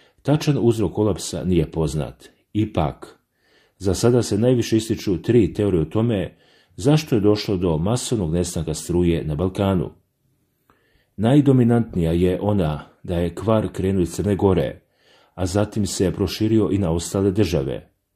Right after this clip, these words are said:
Ekipe crnogorskog elektroprenosnog sistema uočili su veliki požar na dalekovodu četiristo kilovati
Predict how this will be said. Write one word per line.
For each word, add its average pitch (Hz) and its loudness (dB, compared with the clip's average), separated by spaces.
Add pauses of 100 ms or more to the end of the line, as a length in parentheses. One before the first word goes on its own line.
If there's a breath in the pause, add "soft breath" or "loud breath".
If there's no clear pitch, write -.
(540)
Ekipe 95 0
crnogorskog 90 -2
elektroprenosnog 98 0
sistema 95 0 (480 soft breath)
uočili 139 2
su 123 0
veliki 104 2
požar 82 -2
na 92 -4
dalekovodu 90 0
četiristo 113 -4
kilovati 82 -2